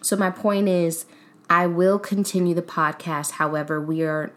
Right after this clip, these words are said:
at this moment not going to be doing a podcast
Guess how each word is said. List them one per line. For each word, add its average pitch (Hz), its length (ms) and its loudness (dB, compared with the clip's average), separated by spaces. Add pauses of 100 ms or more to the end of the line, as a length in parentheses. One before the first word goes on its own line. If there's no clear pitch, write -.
(140)
at 151 280 -6
this 214 260 2
moment 165 380 0
not 165 300 0
going 170 180 2
to 170 60 2
be 165 120 0
doing 147 420 -2
a - 80 -6
podcast 143 640 -8